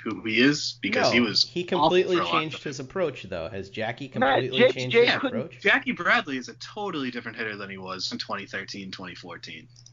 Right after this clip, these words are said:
Speaker 1: Totally
Speaker 3: He
Speaker 1: different.
Speaker 3: couldn't hit two weeks ago.
Speaker 1: Yeah, but the,
Speaker 3: And
Speaker 1: I
Speaker 3: had,
Speaker 1: mean,
Speaker 3: hadn't all season.
Speaker 1: You really think that looking at twenty thirteen and twenty fourteen are, like, legit for Jackie Bradley?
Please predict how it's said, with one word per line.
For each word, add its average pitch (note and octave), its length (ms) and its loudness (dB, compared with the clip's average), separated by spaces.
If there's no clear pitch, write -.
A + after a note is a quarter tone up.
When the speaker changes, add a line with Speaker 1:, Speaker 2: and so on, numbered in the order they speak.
Speaker 1:
Totally - 360 2
Speaker 3:
He - 80 -4
Speaker 1:
different. G#4+ 240 8
Speaker 3:
couldn't E4+ 240 -8
hit F#4+ 360 4
two F4+ 240 2
weeks F#4 340 2
ago. G#3+ 540 6
Speaker 1:
Yeah, C4 260 4
but D#3+ 240 -2
the, F#3 260 -6
Speaker 3:
And D#4+ 140 6
Speaker 1:
I - 20 8
Speaker 3:
had, D4+ 160 8
Speaker 1:
mean, D#4+ 80 0
Speaker 3:
hadn't F4 420 4
all D#4 240 2
season. F4+ 640 -4
Speaker 1:
You G3+ 200 4
really G3 320 6
think F3 380 -2
that C#3+ 260 4
looking C#3 360 0
at C3 120 2
twenty B2+ 220 0
thirteen B2 360 2
and A#2+ 80 2
twenty B2 220 0
fourteen A#2+ 480 0
are, G#2 120 2
like, F2+ 380 -8
legit G#2+ 520 -2
for A#2+ 140 -2
Jackie G#2+ 320 0
Bradley? G#2+ 440 2